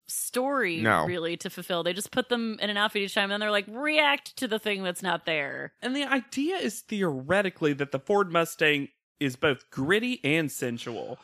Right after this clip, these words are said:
Speaker 3: So it's two different
Speaker 2: <sighs>
Speaker 3: sides.
Speaker 2: But also, they don't know what their second look is going to be, 'cause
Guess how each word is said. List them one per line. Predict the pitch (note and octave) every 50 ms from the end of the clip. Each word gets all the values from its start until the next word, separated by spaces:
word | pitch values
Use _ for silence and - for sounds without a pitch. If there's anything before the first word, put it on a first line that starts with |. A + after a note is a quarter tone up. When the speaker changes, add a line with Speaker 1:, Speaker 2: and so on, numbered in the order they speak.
| - _ _
Speaker 3:
So | - - E3+
it's | D#3 - -
two | - - C4 C4+
different | A#3+ A#3+ - A3 - -
Speaker 2:
<sighs> | - - -
Speaker 3:
sides. | - D#3 D#3+ D3+ B2+ A2 G2+ - F2 E2 F#2+ C3+ - -
Speaker 2:
But | - - -
also, | - A#3 C#4+ - - - E3 C#3 C3+ C3+ A2+
they | - F3 G3
don't | A#3 - - -
know | D3 C#3 C3 C#3+
what | E3 F3 F3 - -
their | - C3 C3+ C3 C3 C3 B2+ B2+ C3 - _ _ _ _ _ _ -
second | - - - - C#3+ C3 - E3+ - E2
look | A2 A2+ - B2+
is | A2+
going | - A#2 G2+ G2
to | G2+
be, | - C#3+ B2+
'cause | - B2 G#2+